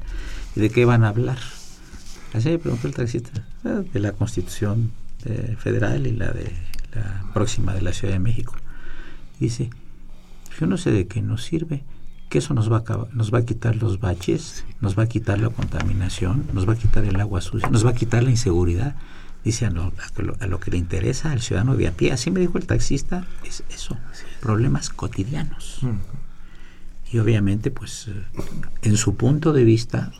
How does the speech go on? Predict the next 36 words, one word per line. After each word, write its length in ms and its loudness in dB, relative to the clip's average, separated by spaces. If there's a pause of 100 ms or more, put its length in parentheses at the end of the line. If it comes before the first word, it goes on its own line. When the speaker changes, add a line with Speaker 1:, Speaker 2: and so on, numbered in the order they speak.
(120)
Speaker 1:
como 260 2
el 80 0
de 120 2
muchos 760 8
ciudadanos, 600 2 (600)
no 140 2
solo 300 2
de, 380 0 (120)
de 160 -2
la 120 2
Ciudad 240 2
de 40 -4
México, 200 0
<laughs> 60 0
sino 60 -4
de 140 2
la, 120 -4 (220)
de 80 0
la 140 4
República, 560 -2 (360)
son 220 2
factores 540 0
inmediatos 720 2
que, 220 -4 (160)
que 100 -2
afectan 560 0
al 140 2
público. 520 -4
No 120 0
sé 180 -2
qué 100 -2
veas, 220 4
cómo 240 0
veas 260 2
esto, 460 -4
Fernando. 460 -2